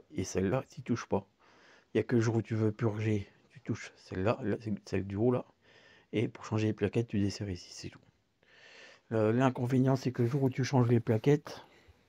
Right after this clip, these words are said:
ah, si tu peux passer la clé à travers les rayons,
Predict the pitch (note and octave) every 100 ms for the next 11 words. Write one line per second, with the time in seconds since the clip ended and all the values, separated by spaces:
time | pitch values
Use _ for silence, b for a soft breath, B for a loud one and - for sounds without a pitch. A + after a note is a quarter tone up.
0 | b b b b b b _ _ _ _
1 | _ _ _ _ _ G#2+ A#2 C3+ - -
2 | B2 A2+ G#2+ - B2 G#2 A2+ G#2+ G#2 G#2
3 | G2+ F2+ E2